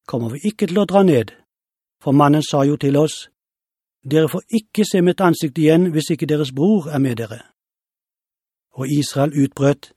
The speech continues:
«Hvorfor måtte dere volde meg skade ved å fortelle mannen at dere hadde en bror til?» Da sa de, «Mannen spurte direkte om oss og våre slektninger, i det han sa,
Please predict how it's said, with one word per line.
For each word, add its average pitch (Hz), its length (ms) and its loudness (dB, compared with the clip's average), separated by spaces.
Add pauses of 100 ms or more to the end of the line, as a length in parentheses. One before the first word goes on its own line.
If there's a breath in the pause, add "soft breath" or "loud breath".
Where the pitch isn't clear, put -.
(640)
«Hvorfor 180 380 0
måtte 190 300 2
dere 165 240 2
volde 185 220 4
meg 165 140 4
skade 165 440 2
ved 160 120 2
å 160 80 -4
fortelle 180 480 0
mannen 160 320 6
at 170 180 -2
dere 170 200 -2
hadde 185 180 0
en 151 60 -4
bror 175 180 0
til?» 208 380 0 (1300)
Da 143 120 -2
sa 143 220 0
de, 143 280 -2 (680)
«Mannen 185 260 4
spurte 220 340 -2
direkte 196 500 0
om 165 180 2
oss 156 280 0
og 170 120 -4
våre 151 180 2
slektninger, 117 560 -4 (280)
i 151 80 -2
det 147 120 2
han 151 120 2
sa, 147 300 4